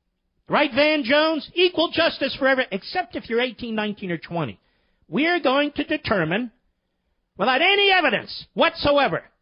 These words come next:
that you are incapable of properly purchasing, handling, training with, properly using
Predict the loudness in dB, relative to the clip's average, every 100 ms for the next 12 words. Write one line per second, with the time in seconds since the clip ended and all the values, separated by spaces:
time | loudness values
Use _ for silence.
0 | _ _ _ _ _ _ -2 2 4 4
1 | 2 -2 -4 -4 -2 2 2 0 -6 -10
2 | _ _ _ _ _ _ _ _ _ _
3 | -8 -8 -8 _ _ _ -6 -2 0 0
4 | 0 0 -2 -2 -2 -2 -6 -4 -6 -8
5 | _ _ _ _ _ _ _ _ -6 0
6 | 2 2 2 0 -4 -12 _ _ _ _
7 | _ _ -12 -2 2 2 0 2 2 0
8 | -6 _ _ _ _ _ _ _ _ _
9 | 0 2 0 0 0 0 0 -2 -4 -6